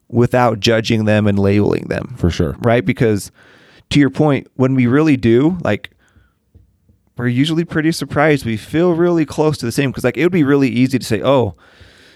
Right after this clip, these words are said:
Speaker 1: you voted for that person. We have nothing alike." And the problem is that's what the media paints it as.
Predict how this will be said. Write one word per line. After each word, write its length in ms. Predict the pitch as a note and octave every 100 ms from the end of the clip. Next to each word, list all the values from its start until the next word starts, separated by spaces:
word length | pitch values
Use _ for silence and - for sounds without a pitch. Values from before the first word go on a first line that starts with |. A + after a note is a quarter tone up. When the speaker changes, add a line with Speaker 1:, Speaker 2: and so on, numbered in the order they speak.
| _
Speaker 1:
you 180 | - C3+
voted 280 | C#3+ D3 C#3+
for 100 | A2+
that 240 | G#2+ B2+ -
person. 480 | E3+ F3 E3 D#3+ - -
We 220 | A#2+ C3+
have 140 | A#2+ G2+
nothing 540 | A2 A#2 A#2+ A#2+ A2
alike." 380 | G2+ G2 G#2+ -
And 160 | C#3+ D#3+
the 80 | C#3
problem 380 | - F#3 F3 D3
is 60 |
that's 200 | D3 D#3
what 120 | C#3+
the 100 | C3+
media 680 | B2 B2+ C#3+ C3 A#2 G#2 F#2+ _ _ _ _ _ _ _ _ -
paints 320 | A#2+ A#2+ -
it 100 | -
as. 380 | - - -